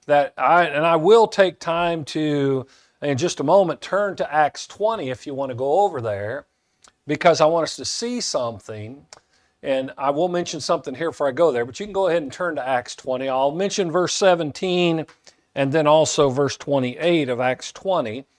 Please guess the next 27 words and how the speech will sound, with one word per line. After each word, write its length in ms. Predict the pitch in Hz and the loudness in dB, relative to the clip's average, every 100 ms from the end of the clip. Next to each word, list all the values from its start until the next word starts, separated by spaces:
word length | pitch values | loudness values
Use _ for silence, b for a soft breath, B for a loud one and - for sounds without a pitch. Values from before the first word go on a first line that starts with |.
| _ _ _ _ _ _ _ _ _ - | _ _ _ _ _ _ _ _ _ 2
Uh, 180 | 202 196 | 6 6
but 200 | 185 196 | 8 10
I 80 | 190 | 10
want 200 | 208 226 | 8 4
us 100 | - | 2
to 80 | 185 | -2
think 220 | 233 226 | -2 0
about 220 | 180 180 | 4 8
Ephesus. 420 | 202 208 - 151 | 8 8 4 -8
If 100 | 156 | -8
you 80 | 180 | -2
go 120 | 196 | 0
back 240 | 190 247 269 | 4 4 2
to 80 | 240 | -4
chapter 440 | 233 208 214 185 | 2 4 2 0
eighteen 800 | 185 190 - - 330 294 196 170 | -2 -2 0 2 4 2 0 -2
of 180 | 175 143 | -4 -2
the 100 | 156 | 2
book 200 | 165 160 | 2 2
of 100 | 143 | 4
Acts, 360 | 160 185 - | 6 4 2
you'll 120 | 180 | -6
see 320 | 151 - 208 202 | -6 -4 0 6
that 260 | 175 143 | 6 4
Paul 340 | - 185 208 202 | 2 6 6 6
goes 460 | 190 196 196 185 | 8 6 6 2
and, 680 | 175 165 165 151 143 120 | 0 0 2 2 2 -4